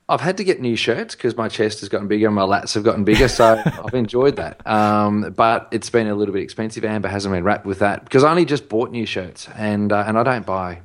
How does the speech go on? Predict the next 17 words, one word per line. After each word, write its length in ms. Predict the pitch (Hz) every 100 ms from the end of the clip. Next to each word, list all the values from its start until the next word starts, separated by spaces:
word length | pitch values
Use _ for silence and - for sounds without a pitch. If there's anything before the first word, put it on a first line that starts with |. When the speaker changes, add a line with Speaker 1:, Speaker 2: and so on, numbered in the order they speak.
| _
Speaker 1:
you 60 | 101
know, 60 | 87
cheapies. 600 | 87 101 98 92 120 -
Usually 300 | 98 104 101
I 80 | 95
go 220 | 95 95
where 140 | 92 92
Lawrence 320 | 92 98 78
shops 360 | - 76 -
and 120 | 95 92
get 160 | 78
the 100 | -
more 140 | 95 87
expensive 400 | - 98 117 98
Speaker 2:
Easy. 40 |
Speaker 1:
ones. 300 | 95 90 -
And 120 | 95